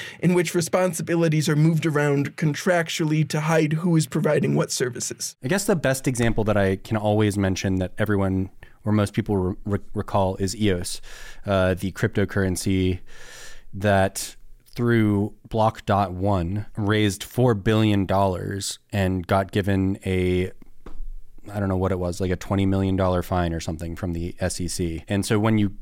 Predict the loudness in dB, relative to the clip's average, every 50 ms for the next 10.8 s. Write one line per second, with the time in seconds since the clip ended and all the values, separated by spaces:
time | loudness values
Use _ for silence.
0 | -14 -16 -4 -2 0 0 2 0 0 0 2 0 0 -2 -8 -20 -20 -10 -2 0
1 | 2 2 2 2 0 -4 -8 _ _ _ _ -4 -2 0 0 2 2 0 0 2
2 | 2 2 2 2 2 0 -2 -6 -12 -18 -6 -6 -6 -4 -2 0 0 2 2 2
3 | 2 0 0 0 0 0 0 -2 -2 0 0 0 0 0 -2 0 2 2 2 2
4 | 2 0 0 0 -2 -4 -8 -16 -20 -16 -14 -2 0 2 2 4 2 2 2 0
5 | -2 0 0 2 2 2 2 0 -2 -4 -6 -6 -4 0 0 0 0 -2 -4 -4
6 | -4 -4 -4 -6 -10 -20 -20 -12 _ -4 -2 0 2 2 4 4 4 2 2 0
7 | -6 -8 -2 -2 -2 0 2 2 0 0 2 2 0 -2 -2 -6 -6 -6 -2 0
8 | 2 0 0 0 -2 -4 -2 2 2 2 2 2 0 -4 -6 -8 -6 -2 0 0
9 | 0 0 -2 -2 0 0 0 0 0 0 2 2 2 0 0 -2 -4 -8 -14 -14
10 | -14 -10 -8 -4 0 2 2 2 2 2 0 -2 -4 -6 -8